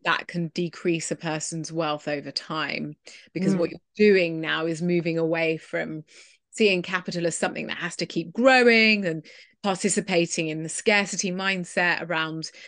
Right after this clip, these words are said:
Speaker 1: accumulating more than you need, to actually saying, "My ca-, I have more than I need, I have plenty,
Speaker 2: Mm.
Speaker 1: and I, I want to share my wealth with those that have really been on the receiving end of some of the worst stuff in our economy, communities that have been harmed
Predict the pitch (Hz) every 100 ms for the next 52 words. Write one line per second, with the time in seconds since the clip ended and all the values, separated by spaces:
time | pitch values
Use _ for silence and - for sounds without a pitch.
0 | - - 180 - 214 202 185 175 - 175
1 | 170 185 196 180 170 165 160 160 160 208
2 | 254 - - - 202 180 196 - - 175
3 | 160 165 160 - 160 156 156 160 165 _
4 | _ _ - 202 208 202 190 190 202 196
5 | 180 180 214 214 175 156 156 151 170 185
6 | 165 _ - 233 208 190 - - 160 226
7 | - - _ - 175 165 156 - 175 185
8 | 180 185 - 196 175 156 160 160 - 180
9 | 175 160 160 165 165 - - 165 156 _
10 | _ - - _ _ 190 185 185 180 170
11 | 156 - - 208 220 339 294 185 190 180
12 | 175 185 180 180 185 214 208 190 175 175
13 | 170 165 - 180 170 - 175 175 170 160
14 | - 175 156 - 160 165 160 165 170 165
15 | 151 - 156 - 185 185 175 - 170 160
16 | 156 151 - 170 - 180 170 165 165 160